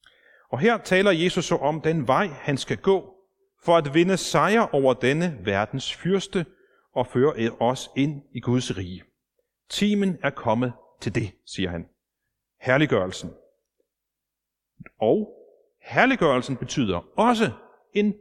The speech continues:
domfældelse. Jeg skal herliggøres, og denne verdens fyrste skal dømmes. Nu er Guds søn kommet til der i Guds plan, hvor det skal ske. Den plan, som Gud som nævnt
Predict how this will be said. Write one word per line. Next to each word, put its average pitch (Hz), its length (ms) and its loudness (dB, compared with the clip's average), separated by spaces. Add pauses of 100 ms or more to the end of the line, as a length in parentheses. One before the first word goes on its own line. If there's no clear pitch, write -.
(300)
domfældelse. 135 720 0 (1500)
Jeg 156 160 4
skal 170 140 -2
herliggøres, 156 580 2 (360)
og 135 540 -2
denne 123 240 2
verdens 107 360 0
fyrste 104 340 -2
skal 117 180 -4
dømmes. 165 540 -2 (1700)
Nu 214 100 4
er 240 60 6
Guds 214 240 0
søn 190 200 2
kommet 180 360 0
til 175 340 -2 (300)
der 175 220 2
i 143 80 -6
Guds 156 260 -2
plan, 127 380 -2 (340)
hvor 117 100 -2
det 175 160 2
skal - 180 -4
ske. - 340 -8 (600)
Den 160 160 2
plan, 170 320 2
som 147 200 -2
Gud 170 200 0
som 139 140 -2
nævnt 151 400 -2